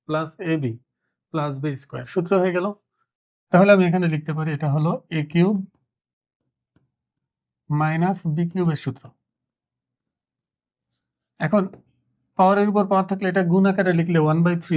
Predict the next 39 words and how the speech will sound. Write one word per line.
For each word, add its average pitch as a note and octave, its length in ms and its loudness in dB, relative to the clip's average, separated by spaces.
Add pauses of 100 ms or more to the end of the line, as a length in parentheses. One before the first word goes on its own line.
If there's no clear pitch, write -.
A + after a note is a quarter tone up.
দেখো E3+ 180 2 (600)
থ্রি F3 180 -2
এর E3+ 100 2
সাথে F3+ 220 0
গুণ F#3 160 4
করলে D#3+ 180 0
এটা, E3 140 -2
এটা E3+ 100 -2 (100)
কাটাকাটি F#3+ 400 -4
হয়ে F3+ 140 -2
যাবে, F#3 140 -8 (680)
থাকবে D3+ 220 2 (100)
শুধু E3 140 2 (240)
এ - 20 2 (160)
আর F#3 120 4
এখানে D#3+ 260 -2
থাকবে C#3+ 260 -4
শুধু C3+ 140 0 (100)
বি। D3 120 2 (640)
এটাই G#3+ 260 4
আমার G3+ 220 2
রাইট D3+ 200 0
হ্যান্ড D3 200 2
সাইড, B2+ 180 -12 (140)
এটাই E3+ 220 0
আমার D#3+ 180 0
কাছে D#3 140 -4 (100)
জানতে C#3 300 -4
চাইছে, C3+ 280 -12
তাহলে D3 240 -6
এটা A#3 160 -6
রাইট D3 180 -6
হ্যান্ড C#3 180 -4
সাইড। F#3+ 200 -2 (2500)
আশা E3+ 200 2
করা D#3+ 160 6
যায় D3+ 140 4
বুঝতে D3 220 -4
পারছো, D3+ 200 -2